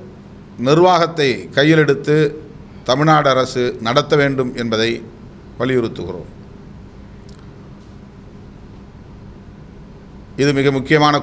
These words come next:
கோரிக்கை, இன்னும் சொல்லப்போனால் முதன்மையான கோரிக்கை. பி பி டி சியுடன் பேச்சுவார்த்தை நடத்துகிற போது மணி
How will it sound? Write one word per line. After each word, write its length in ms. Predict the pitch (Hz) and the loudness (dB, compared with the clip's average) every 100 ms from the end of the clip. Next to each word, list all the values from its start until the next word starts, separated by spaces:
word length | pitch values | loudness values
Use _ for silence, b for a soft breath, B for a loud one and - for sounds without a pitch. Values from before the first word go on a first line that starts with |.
| 127 | 0
கோரிக்கை, 400 | 123 117 147 170 175 - | -2 0 0 0 -2 -6
இன்னும் 240 | 127 143 131 | -4 -2 -2
சொல்லப்போனால் 560 | 127 123 123 131 175 135 | 0 0 -2 -2 -2 0
முதன்மையான 420 | 131 135 131 127 123 | -2 0 0 0 -2
கோரிக்கை. 380 | 107 104 - 85 - - - - - - - - - - - - - - - - - - - - - - - - - - - - - - - - - - - - - 117 | -6 -6 -10 -14 -16 -20 -20 -20 -20 -20 -20 -20 -20 -20 -20 -20 -20 -20 -20 -20 -20 -20 -20 -20 -20 -20 -20 -20 -20 -20 -20 -20 -20 -20 -20 -20 -20 -20 -20 -20 -10 2
பி 100 | 180 | 2
பி 80 | 190 170 | 2 2
டி 60 | 185 160 | 2 4
சியுடன் 360 | 180 170 170 170 165 | 4 4 2 -2 -2
பேச்சுவார்த்தை 520 | 165 160 175 165 170 | 0 2 2 2 2
நடத்துகிற 380 | 156 156 151 135 135 | 0 0 -2 0 0
போது 240 | 135 135 160 156 156 - - - - - - - B B B B - 117 | 0 2 2 0 -4 -16 -20 -20 -20 -20 -20 -20 B B B B -4 0
மணி 180 | 147 | 2